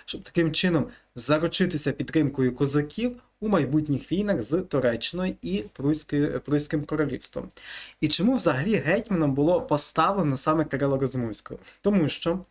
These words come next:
тодішньою імператрицею була така цариця Єлизавета Петрівна, а її фаворитом, фактично чоловіком, або, можна сказати, коханцем,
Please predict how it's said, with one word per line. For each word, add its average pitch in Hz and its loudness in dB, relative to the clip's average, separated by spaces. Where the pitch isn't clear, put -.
тодішньою 185 2
імператрицею 160 0
була 185 2
така 147 0
цариця 170 0
Єлизавета 151 2
Петрівна, 143 -4
а 151 0
її 175 2
фаворитом, 170 0
фактично 147 0
чоловіком, 156 0
або, 139 0
можна 151 2
сказати, 131 -2
коханцем, 160 -2